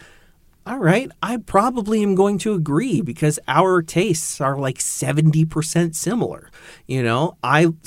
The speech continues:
I certainly love some stuff way more than he loves, and I know that he loves some stuff way more than I love. But at, at the same time,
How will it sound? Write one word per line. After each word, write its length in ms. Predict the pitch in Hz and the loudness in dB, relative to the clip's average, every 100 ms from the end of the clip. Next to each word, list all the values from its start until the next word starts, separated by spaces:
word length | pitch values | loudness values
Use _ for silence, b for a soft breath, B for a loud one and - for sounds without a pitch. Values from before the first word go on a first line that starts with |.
| - 107 | -8 0
I 160 | 135 | 2
certainly 460 | 160 165 147 127 120 | 2 0 -2 -2 -2
love 320 | 110 120 120 | 0 0 0
some 260 | - 120 135 | -4 -4 -4
stuff 380 | - 143 135 | -4 -4 -4
way 320 | 113 104 120 147 | -6 -2 0 0
more 300 | 143 143 143 | 0 0 0
than 180 | 131 | -2
he 240 | 98 143 233 | -2 0 0
loves, 500 | 180 - - 147 156 | 0 -4 -4 -4 -6
and 220 | 127 135 | -4 -2
I 80 | 139 | 0
know 180 | 139 135 | -2 -4
that 160 | 131 | -6
he 200 | - 180 | -2 -2
loves 280 | 196 139 107 | -2 -4 -4
some 220 | - 113 | -6 -8
stuff 320 | 104 - 120 117 | -6 -8 -8 -4
way 280 | 113 135 | -2 0
more 280 | 151 147 151 | 2 2 0
than 160 | 151 147 | 0 0
I 220 | 160 269 | 0 0
love. 340 | - - 123 - B B B | -4 -6 -12 -14 B B B
But 120 | 156 | 2
at, 180 | 160 156 160 | 4 4 0
at 220 | 143 143 143 _ _ _ _ _ | 0 0 0 _ _ _ _ _
the 100 | 151 | -2
same 400 | 143 - 160 160 | 2 6 6 6
time, 480 | 156 160 190 135 123 | 4 0 0 0 -2